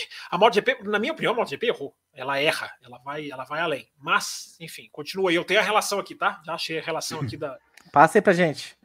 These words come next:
Speaker 1: Vamos lá. Praticamente todo mundo, Raposo, vai andar em Abu Dhabi com jovens pilotos. Não todos, mas praticamente todos.
Speaker 2: A
Speaker 1: Vamos lá.
Speaker 2: Mercedes, eu acho que já queimou os dois, né?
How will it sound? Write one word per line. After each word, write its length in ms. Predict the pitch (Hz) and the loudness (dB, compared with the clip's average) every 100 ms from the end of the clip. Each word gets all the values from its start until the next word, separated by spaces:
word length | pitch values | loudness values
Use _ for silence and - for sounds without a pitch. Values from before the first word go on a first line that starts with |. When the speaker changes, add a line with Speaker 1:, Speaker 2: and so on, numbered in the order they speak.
| _ _ _ _ _ _ _ _ _ _ | _ _ _ _ _ _ _ _ _ _
Speaker 1:
Vamos 200 | 143 160 | -6 -4
lá. 140 | 143 - | -4 4
Praticamente 440 | 285 285 285 302 | 4 6 2 2
todo 180 | 349 339 | 0 2
mundo, 180 | 233 180 | 0 0
Raposo, 360 | - 202 165 | -2 -2 0
vai 100 | 180 | 2
andar 240 | 180 160 165 | 2 2 -2
em 20 | |
Abu 140 | 147 | -4
Dhabi 240 | 139 120 - - _ _ | -8 -10 -12 -20 _ _
com 180 | 160 135 | -14 -2
jovens 280 | 147 131 | 0 -2
pilotos. 400 | 123 135 113 - - | -10 -14 -14 -12 -6
Não 120 | 262 | -2
todos, 300 | 247 180 147 | 2 2 2
mas 140 | 156 | -6
praticamente 400 | - 214 - 214 | -2 -2 -2 -8
todos. 300 | - 165 - | -2 -2 -4
Speaker 2:
A 100 | - | 4
Speaker 1:
Vamos 80 | 156 | 6
lá. 60 | 185 | 8
Speaker 2:
Mercedes, 380 | 180 214 233 233 | 6 8 8 10
eu 40 | |
acho 120 | 262 - | 8 6
que 80 | |
já 160 | 233 247 | 4 4
queimou 340 | 226 277 208 | 4 2 4
os 100 | 185 151 | 2 2
dois, 240 | 143 135 | 2 2
né? 200 | 170 165 | -4 -8